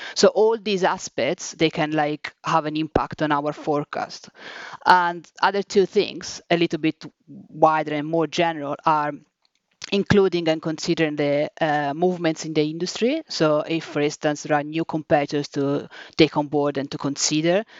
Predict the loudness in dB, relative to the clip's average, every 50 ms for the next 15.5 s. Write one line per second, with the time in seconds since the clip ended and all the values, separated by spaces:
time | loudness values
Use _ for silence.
0 | -20 -16 -8 -4 -2 0 0 0 0 2 2 2 2 2 0 0 -2 -2 -2 -2
1 | -4 -2 -2 -2 -2 -2 -4 -6 -2 2 2 2 2 2 -6 -12 -10 -8 -8 -10
2 | -6 -2 0 2 2 4 2 2 0 -2 -2 0 0 2 2 2 -2 -4 -6 -10
3 | -12 -12 -12 -16 -20 -20 -18 -16 -16 -10 -4 0 0 2 2 2 2 2 0 -4
4 | -8 -6 -2 0 0 0 0 -4 -4 -2 -2 0 -2 -2 -2 -2 -2 -2 -2 -4
5 | -4 -4 -2 0 0 2 2 2 0 -2 -4 -2 0 0 2 2 0 0 0 0
6 | 0 -2 -4 -6 -6 -2 0 0 0 0 -2 -8 -4 0 0 2 2 2 2 0
7 | 0 0 -4 -6 -6 -10 -10 -12 -18 -18 -16 -16 -4 2 4 4 4 4 0 -4
8 | -8 -8 -6 -2 0 0 0 0 -2 -4 -6 -8 -4 -2 -2 -2 -2 -4 -8 -2
9 | 0 0 0 2 2 0 2 0 -2 -2 -2 -2 -2 -2 -2 -4 -4 -2 -2 -2
10 | -2 -2 -4 -4 -2 0 0 0 0 0 -2 0 0 0 0 0 -2 0 2 0
11 | 0 0 -2 -4 -6 -4 -2 -2 -4 -4 -4 -6 -6 -4 -2 2 2 2 2 2
12 | 2 0 0 0 0 -2 -2 -2 -2 -2 0 0 0 0 0 0 0 0 -2 -2
13 | -4 -4 -4 -4 -4 -4 -4 -4 -4 -6 -4 -2 0 0 0 0 -2 -6 -8 -6
14 | -6 -6 -4 0 0 0 0 0 -2 -2 -2 0 0 2 0 0 0 2 0 0
15 | -2 -4 -4 -6 -4 -2 -2 -2 -4 -8